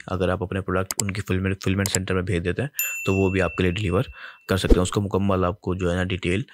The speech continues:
TikTok शॉप जब आप रजिस्टर कर लेंगे तो आपको मुकम्मल डॉक्यूमेंटेशन वहाँ से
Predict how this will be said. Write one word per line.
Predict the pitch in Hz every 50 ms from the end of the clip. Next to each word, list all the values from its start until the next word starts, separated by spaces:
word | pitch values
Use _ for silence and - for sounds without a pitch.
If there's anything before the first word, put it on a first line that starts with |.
| - - - _ _ _ -
TikTok | 92 - - 92 98
शॉप | - - 92 87 92
जब | 92 90 87
आप | 90 90
रजिस्टर | 90 90 95 - - 95
कर | - - 85
लेंगे | 85 90 90 95
तो | 92 92
आपको | 90 92 - 90
मुकम्मल | 90 - 92 90 90 90
डॉक्यूमेंटेशन | 87 90 - - 90 87 - 87 - - 90
वहाँ | 92 90 87 87
से | - 95 147